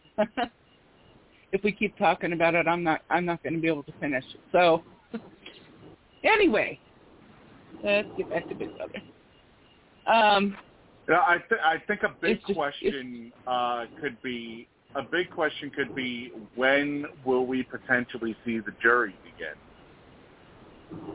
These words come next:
Speaker 2: Because we're coming up on the fifth boot,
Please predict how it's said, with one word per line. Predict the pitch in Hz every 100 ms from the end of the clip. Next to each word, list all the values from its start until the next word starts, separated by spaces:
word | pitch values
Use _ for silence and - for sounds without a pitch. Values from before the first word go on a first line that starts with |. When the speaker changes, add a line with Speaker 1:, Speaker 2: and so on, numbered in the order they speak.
| - -
Speaker 2:
Because | 131 107 135 113 110 110 104 101 - - - - - - _ _ -
we're | 135 123
coming | - 165 180
up | 175 -
on | 151 143
the | -
fifth | 139 143 -
boot, | - 127 101